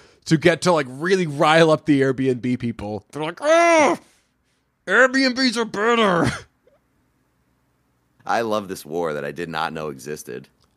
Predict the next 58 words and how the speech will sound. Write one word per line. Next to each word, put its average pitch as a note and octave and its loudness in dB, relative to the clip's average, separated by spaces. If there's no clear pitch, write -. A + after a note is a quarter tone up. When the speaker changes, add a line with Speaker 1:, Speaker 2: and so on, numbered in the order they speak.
Speaker 1:
I B3+ 4
think C4+ 4
we G3+ 4
should C3+ -4
get A#2+ 2
in G#2+ 0
on F#2+ -4
it. F#2+ -6
I C3+ 0
just D3 -2
don't G3 2
know F3+ 2
which. F3 -2
It's F3 -8
like G#3+ -4
picking G#3 0
a, F3+ 4
an D#3+ -2
E F#3 2
P F#3+ 2
L F#3 6
team. G2+ -4
I'm D3 4
just E3 2
having F3+ 2
such - -8
a D#3+ 2
hard D3+ 0
time D3+ -4
settling D#3+ 2
on C#3+ 2
one C#3 4
that C3 2
really C#3 2
strikes C#3+ -4
my C#3 0
Speaker 2:
Maybe C#3+ -4
we D#3 2
just C#3+ -4
Speaker 1:
fancy. G2+ 0
Speaker 2:
need B2+ -6
to, - -18
maybe G#2 2
we A#2+ 0
need A#2 0
to A2 -2
just G2+ -6
do, G2 4
uh, F2+ 6
like, E2+ 2
the F#2 -2
Battle E2+ 4
of F2 0
Alberta E2+ 2
thing. B1+ -6
We D2 -6
just D2+ -8
need, D#2 -6